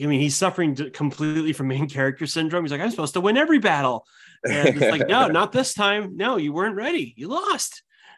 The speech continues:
Speaker 1: And,
Speaker 2: Right.
Speaker 1: uh, it was honestly for, you know, uh, a, a, like, a early twenty something, it's a, it's a good reminder that it's like, no, you can't win every battle.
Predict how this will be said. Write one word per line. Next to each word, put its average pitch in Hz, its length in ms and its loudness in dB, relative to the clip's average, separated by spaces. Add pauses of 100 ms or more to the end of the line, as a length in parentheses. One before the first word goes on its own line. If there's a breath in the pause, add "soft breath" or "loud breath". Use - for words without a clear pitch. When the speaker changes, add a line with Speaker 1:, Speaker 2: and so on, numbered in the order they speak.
(140)
Speaker 1:
And, 139 240 -2
Speaker 2:
Right. 110 220 6
Speaker 1:
uh, 156 160 -2 (120)
it 170 80 -2
was 226 420 -2
honestly 220 480 0
for, 170 360 -6
you 151 120 -4
know, 147 320 -6 (120)
uh, 135 220 -4 (240)
a, 131 80 -10
a, 127 360 -10 (140)
like, 131 200 -10
a 120 340 -6 (420)
early 170 380 2
twenty 165 360 0
something, 180 480 -4
it's 143 180 -8
a, 135 120 -2 (160)
it's 147 140 -8
a 143 60 -2
good 180 200 0
reminder 139 520 0
that 113 60 -6
it's 107 120 -10
like, 127 120 -4
no, 208 140 -2
you 151 180 0
can't 170 200 0
win 156 140 0
every 120 180 -2
battle. 92 400 -14